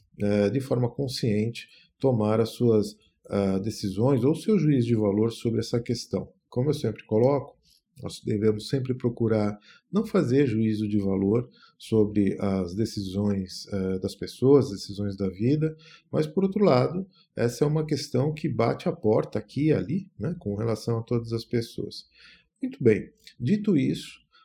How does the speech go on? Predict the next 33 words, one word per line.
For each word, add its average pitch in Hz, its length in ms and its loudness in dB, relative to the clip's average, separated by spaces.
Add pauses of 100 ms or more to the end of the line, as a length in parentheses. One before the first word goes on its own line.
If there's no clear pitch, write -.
ah, 104 640 2
o 123 80 0
que 139 100 2
eu 135 60 6
gostaria 120 420 2
de - 80 -6
passar 107 300 0
pra 107 160 0
vocês 104 400 -2
hoje, 135 320 2 (340)
a 110 60 2
experiência 139 680 0
que 117 80 -4
a 110 40 2
gente 104 280 -6
tem 107 180 -2
tido 104 320 -4
com 107 140 -4
esse 101 180 -6
assunto, 139 560 -2 (460)
ah, 98 520 0
de 98 80 0
várias 107 460 0
fontes, 151 640 -4
dentro 98 300 -4
aqui 104 180 -4
da 101 160 -2
nossa 98 300 -6
jornada, 104 580 -2
do 98 120 -12
nosso 101 280 -14
caminhar, 101 640 -4 (440)
fontes 107 920 -2